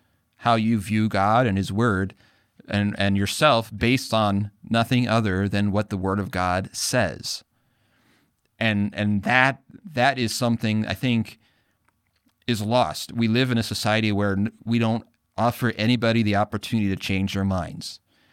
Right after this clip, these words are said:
If you say something fifteen years ago, you could be canceled for it. As if to say, whatever you said and believed fifteen years ago is who you are today. It brings no room for repentance.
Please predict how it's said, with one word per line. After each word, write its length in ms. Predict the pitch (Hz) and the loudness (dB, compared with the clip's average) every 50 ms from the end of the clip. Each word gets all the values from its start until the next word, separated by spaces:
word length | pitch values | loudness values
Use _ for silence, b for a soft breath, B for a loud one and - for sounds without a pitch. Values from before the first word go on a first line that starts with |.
| _ _ | _ _
If 120 | - 95 117 | -4 0 0
you 80 | 120 | 0
say 240 | - - 123 120 127 | 0 0 0 0 0
something 400 | 123 - 123 120 - 127 120 113 | 0 0 -2 -2 0 0 0 0
fifteen 440 | - - 120 113 - - 113 107 104 | 0 0 -2 -2 -2 -2 0 0 2
years 220 | 101 104 104 113 | 2 0 0 -2
ago, 220 | 107 95 104 101 101 | -2 -2 0 0 2
you 120 | 101 104 | 0 0
could 140 | 101 113 95 | -2 -2 -4
be 80 | 98 | -4
canceled 480 | 98 - - 123 127 131 127 - 107 90 | -6 -4 -2 0 0 0 -2 -2 -6 -8
for 240 | - - 87 78 - | -8 -8 -8 -8 -8
it. 160 | - - - b b b b b b b b b b b b b b b b b _ _ _ _ _ _ _ _ _ _ | -12 -14 -20 b b b b b b b b b b b b b b b b b _ _ _ _ _ _ _ _ _ _
As 220 | - 110 113 101 131 | -4 -2 0 0 0
if 100 | 127 - | 0 0
to 100 | - 120 | -2 -4
say, 440 | - - 139 120 104 101 98 95 92 b b b | -2 0 2 2 2 2 0 -2 -4 b b b
whatever 320 | - 120 127 139 143 139 | -4 0 2 2 4 4
you 140 | 131 123 123 | 4 4 2
said 400 | - - - 131 123 120 110 - - | 2 2 2 2 2 2 0 -4 -4
and 140 | - 113 110 | -2 0 0
believed 340 | 110 113 123 127 120 110 - | 2 2 4 4 4 2 2
fifteen 380 | - 131 117 - - 113 107 | 0 -2 -2 0 0 0 2
years 220 | 107 113 127 117 104 | 2 2 2 2 0
ago 240 | 98 98 98 101 | 0 2 2 2
is 160 | 101 98 - - | 2 0 -2 -2
who 180 | - 113 110 | -2 0 2
you 240 | 107 104 107 104 98 | 2 2 2 2 2
are 180 | 95 101 98 92 | 2 0 0 0
today. 520 | - - 92 110 113 101 80 76 - - b b b b b b | -2 -4 -4 -2 -2 -2 -2 -4 -8 -12 b b b b b b
It 100 | 113 113 | -4 -2
brings 300 | 98 117 110 110 98 - | 0 0 0 0 0 0
no 160 | 113 113 117 113 | 0 2 2 2
room 320 | 107 113 123 131 135 127 | 2 2 4 4 4 2
for 140 | 120 - 113 | 0 -2 -2
repentance. 760 | 104 101 95 - - 127 135 135 - 92 76 78 - - - | -2 -2 -2 -2 -2 -2 -2 -2 -4 -6 -8 -8 -10 -10 -12